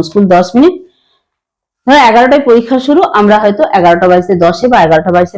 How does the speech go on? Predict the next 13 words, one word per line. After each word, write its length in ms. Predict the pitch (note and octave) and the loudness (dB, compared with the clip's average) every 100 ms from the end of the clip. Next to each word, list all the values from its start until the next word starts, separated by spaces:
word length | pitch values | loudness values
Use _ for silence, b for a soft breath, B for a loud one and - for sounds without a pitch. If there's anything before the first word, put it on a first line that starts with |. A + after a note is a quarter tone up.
| G3+ | -4
পাঁচে 260 | E3 - G3+ | -4 -2 0
দিয়েছি 300 | F#3 G#3 C#4+ | 0 0 -2
যে 80 | D4+ | -2
তোমরা 220 | A#3 G#3+ A3 | 0 -2 2
ওএমআরটা 460 | A4 C#4+ A#3 F3+ | 2 2 0 -2
পূরণ 280 | E3+ D3+ C#3 C#3 | -8 -8 -8 -6
করো, 220 | D#3 A#3 - _ _ _ _ _ | -6 -8 -12 _ _ _ _ _
কিন্তু 220 | A#3+ C4 - | 0 0 2
এগারোটা 340 | G#3 G#3 A#3+ B3 | 2 2 0 -2
থেকে 200 | C#4 C#4+ | -2 0
বারোটা 340 | A3+ G3 G3+ | 0 0 0
পনেরো 320 | G#3 G#3 G3 | 0 0 0
পর্যন্ত 400 | G3 G3 F#3 F3+ | -2 -2 0 -2